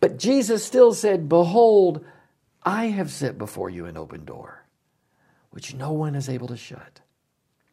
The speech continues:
So the first thing that we need to understand that Jesus, uh, you know, about Jesus when he says he opens the door for us,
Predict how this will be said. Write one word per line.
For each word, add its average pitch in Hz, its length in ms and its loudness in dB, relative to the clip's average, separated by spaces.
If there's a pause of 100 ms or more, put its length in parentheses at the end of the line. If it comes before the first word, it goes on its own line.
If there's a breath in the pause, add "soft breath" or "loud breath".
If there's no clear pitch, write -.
(960 soft breath)
So 196 160 2
the 180 100 6
first - 560 2
thing 131 240 2
that 107 140 -2
we 104 120 -4
need 92 180 -6
to 92 100 -6
understand 87 720 -6
that 90 280 -6
Jesus, 90 720 -10
uh, 85 280 -4
you 110 120 -6
know, 98 100 -2
about 104 220 0
Jesus 110 400 -6
when 123 100 -6
he 107 80 -6
says 123 180 -4
he 120 100 -4
opens 120 260 0
the 107 60 -10
door 160 280 0
for 95 300 -6
us, - 220 -10